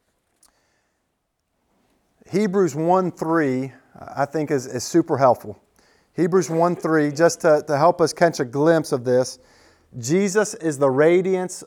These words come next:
of the glory of God, the exact imprint of his nature. Jesus is the image, the radiance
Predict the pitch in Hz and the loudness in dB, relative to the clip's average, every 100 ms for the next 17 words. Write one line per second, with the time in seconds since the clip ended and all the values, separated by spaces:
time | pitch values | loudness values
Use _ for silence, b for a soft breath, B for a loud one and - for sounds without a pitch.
0 | - 135 131 127 151 151 143 123 143 127 | -8 -6 -6 -2 0 0 0 2 2 2
1 | 131 117 139 147 - 147 139 139 127 113 | -4 -2 -4 -4 -6 -12 -10 -8 -8 -10
2 | 110 117 110 - - _ _ _ _ _ | -12 -14 -16 -20 -20 _ _ _ _ _
3 | _ _ _ _ _ _ _ _ _ _ | _ _ _ _ _ _ _ _ _ _
4 | _ 110 123 180 170 190 147 151 135 135 | _ -10 -4 -4 -4 -6 -6 -6 -6 -6
5 | 165 165 139 113 110 110 - _ 113 113 | -4 -2 -2 -4 -10 -16 -20 _ -12 -10
6 | 110 147 170 170 127 107 107 - | -4 0 0 0 -4 -8 -12 -16